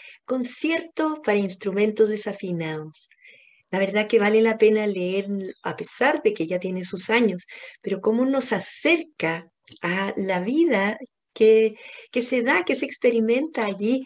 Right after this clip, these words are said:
y que humaniza, no solamente porque se trata de enfermos,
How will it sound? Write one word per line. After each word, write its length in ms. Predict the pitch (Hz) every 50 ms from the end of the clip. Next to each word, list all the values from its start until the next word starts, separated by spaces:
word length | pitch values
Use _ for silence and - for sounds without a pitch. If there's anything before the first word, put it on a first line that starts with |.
| - - - - - _
y 140 | - 240 240
que 200 | - 320 320 - -
humaniza, 640 | 311 311 330 302 285 277 294 320 339 - - 240 226
no 140 | 247 302 339
solamente 720 | - - 415 427 392 311 285 285 285 - - 269 254 240
porque 300 | - 226 214 - - 208
se 100 | - 220
trata 380 | 208 - - 214 208 214 214 208
de 80 | 202
enfermos, 1000 | 190 185 180 - - 202 196 202 202 196 196 190 185 180 175 170 - - -